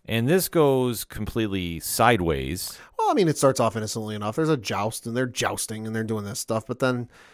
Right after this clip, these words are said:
Speaker 2: you know, the cooler heads don't prevail. You know,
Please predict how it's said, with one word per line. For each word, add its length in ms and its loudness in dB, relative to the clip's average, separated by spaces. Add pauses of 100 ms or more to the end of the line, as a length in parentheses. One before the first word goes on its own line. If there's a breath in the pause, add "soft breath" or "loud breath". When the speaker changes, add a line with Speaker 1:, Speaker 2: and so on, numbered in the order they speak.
(180 soft breath)
Speaker 2:
you 80 -8
know, 220 4
the 140 0
cooler 320 4
heads 280 2
don't 260 0
prevail. 420 -2 (140)
You 160 -10
know, 520 -6